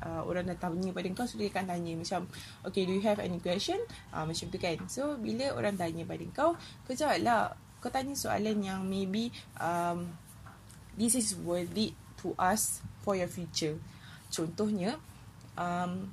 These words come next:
dulu lah, ni kes dulu lah, bukan sekarang lah, sebab sekarang aku dah bekerja, bekerja kan, so dah tak ada such thing lagi dah lah, berapa tahun ni <laughs> kan. So, uh, dulu orang akan tanya, uh, selalunya soalan aku akan tanya adalah macam,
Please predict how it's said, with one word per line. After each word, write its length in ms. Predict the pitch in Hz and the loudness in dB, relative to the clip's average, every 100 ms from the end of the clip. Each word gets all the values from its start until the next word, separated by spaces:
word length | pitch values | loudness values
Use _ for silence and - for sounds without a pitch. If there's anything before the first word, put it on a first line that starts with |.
| - - - - - - - - - - - - | -10 -16 -16 -18 -18 -18 -18 -18 -18 -10 -10 -8
dulu 400 | - 175 180 220 | 0 2 6 10
lah, 80 | 185 | 10
ni 160 | 175 196 | 8 4
kes 240 | 185 165 | 4 4
dulu 240 | 170 180 | 2 6
lah, 160 | 196 170 | 6 6
bukan 160 | 175 175 | 2 2
sekarang 320 | 170 175 185 | 4 4 2
lah, 160 | 165 | 0
sebab 240 | 170 147 - | 0 0 0
sekarang 400 | - 160 180 180 | 0 2 2 -2
aku 80 | 165 | -4
dah 160 | 160 | -4
bekerja, 480 | 160 151 165 160 160 156 156 - - - | -2 -2 0 0 0 2 0 0 -2 -4
bekerja 480 | 156 170 160 165 165 | -4 -2 2 2 2
kan, 60 | |
so 160 | 156 165 | 0 0
dah 160 | 156 - | -2 -4
tak 160 | - 151 | -2 0
ada 80 | 160 | 0
such 320 | 175 156 - | 0 -2 -2
thing 160 | - 156 | -4 -4
lagi 240 | 151 160 | -2 -2
dah 80 | 175 | 0
lah, 320 | 185 165 160 - - | 4 4 2 -4 -8
berapa 420 | 175 170 170 170 | -6 -2 4 4
tahun 120 | 185 | 4
ni 100 | 196 196 | 2 4
<laughs> 60 | 208 | 6
kan. 180 | 175 170 - - - - - | 4 2 -6 -6 -8 -10 -2
So, 320 | - 196 196 - - - | 6 6 6 0 -16 -6
uh, 240 | - 165 165 | 0 2 2
dulu 160 | 190 | 2
orang 240 | 208 202 185 | 4 2 2
akan 120 | 170 | 2
tanya, 480 | 165 165 226 262 269 - | 2 2 2 0 -4 -4
uh, 320 | 170 165 170 | 0 0 0
selalunya 800 | 180 180 202 233 233 233 233 233 - - - | 0 0 2 4 4 4 2 0 -4 -12 -12
soalan 460 | - - 190 190 202 | -6 -4 -2 -2 -2
aku 240 | 180 - | -4 -4
akan 160 | 185 190 | -4 -2
tanya 320 | 196 226 214 | 0 0 0
adalah 240 | 185 190 180 | 0 2 2
macam, 460 | 180 185 175 175 | 0 2 2 0